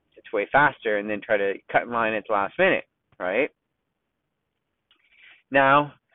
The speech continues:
sometimes there are people who genuinely, for whatever reason, forgot that they need to get on or thought that they'd have more time to get over or get in to that proper lane before the exit or the merge or whatever the heck it is.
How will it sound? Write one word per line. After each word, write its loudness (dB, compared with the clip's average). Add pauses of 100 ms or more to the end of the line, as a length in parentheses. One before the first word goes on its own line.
(440)
sometimes 2
there 2
are 2
people -4
who -4
genuinely, 0
for -4
whatever 0
reason, -8
forgot 0
that -18
they -4
need -8
to -18
get -2
on 0
or -6
thought -2
that -12
they'd -6
have -2
more -8 (120)
time -2
to -10
get -8
over 2
or -4
get -4
in -6 (540)
to -10
that 0 (220)
proper 2
lane -2
before -2
the -4
exit -2 (720)
or -4
the -12
merge -4
or -8
whatever -4
the -4
heck -8
it -8
is. -2